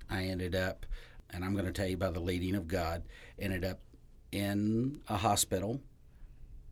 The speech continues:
as a nursing assistant with all my degrees to do everything else in ministry and psychology and all that. I'm in a hospital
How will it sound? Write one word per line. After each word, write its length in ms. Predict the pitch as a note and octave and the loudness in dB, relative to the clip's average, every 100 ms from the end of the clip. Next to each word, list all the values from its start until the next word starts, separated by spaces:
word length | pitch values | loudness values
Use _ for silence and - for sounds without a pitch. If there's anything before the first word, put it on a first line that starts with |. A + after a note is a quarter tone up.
| - - - - | -18 -20 -18 -2
as 180 | G2 G#2 | 0 4
a 60 | |
nursing 400 | A#2+ A2+ - F#2+ | 6 6 4 0
assistant 520 | F2+ - F2 - G2 - | 0 0 0 0 -4 -6
with 100 | E2 | -2
all 200 | G2 A2+ | 2 8
my 160 | C3+ C#3 | 10 10
degrees 420 | B2+ A2+ B2+ C3 | 6 4 4 6
to 100 | A2+ | 4
do 160 | A2 A2+ | 6 8
everything 460 | A2+ A#2 A#2+ A2+ | 8 6 6 6
else 300 | F#2 F2 - | 4 2 0
in 120 | F#2+ | 2
ministry 480 | F#2 G2 G#2+ - G#2+ | 4 4 2 2 2
and 120 | G2+ | 2
psychology 640 | G#2+ G#2 G2+ F#2+ G2 F2 F2+ | 2 0 2 4 4 2 -2
and 120 | F2 | -2
all 180 | G2 G2+ | 2 4
that. 220 | G2 F2 - - - - - | 4 2 -2 -14 -14 -16 -10
I'm 220 | - G2 G2+ | 0 4 6
in 120 | A2 | 8
a 100 | A#2+ | 8
hospital 680 | A#2 G2+ - G2 F#2+ F#2+ | 8 8 4 0 0 0